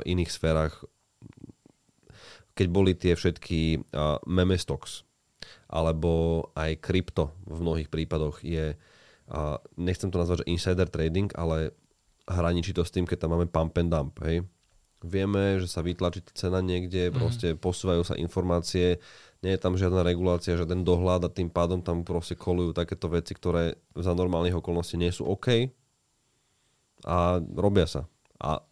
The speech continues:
Speaker 1: malí investori na tom strácajú.
Speaker 2: Áno, lebo to je presne to, že, mm, títo ľudia informácie majú a ostatní ľudia ich nemajú. A keď chceme zabezpečiť rovný prístup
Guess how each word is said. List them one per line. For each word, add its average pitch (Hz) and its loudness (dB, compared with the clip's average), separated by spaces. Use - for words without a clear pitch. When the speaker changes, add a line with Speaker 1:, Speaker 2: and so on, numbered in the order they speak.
Speaker 1:
malí 101 6
investori 98 2
na 87 2
tom 87 -2
strácajú. 71 -4
Speaker 2:
Áno, 151 0
lebo 120 -4
to 139 -2
je 117 0
presne 131 -4
to, 135 -2
že, 101 -4
mm, 107 -10
títo 113 -4
ľudia 117 2
informácie 117 -2
majú 117 0
a 110 0
ostatní 110 -4
ľudia 104 0
ich 90 -2
nemajú. 98 0
A 104 -6
keď 120 -4
chceme 120 0
zabezpečiť 104 -2
rovný 107 0
prístup 107 0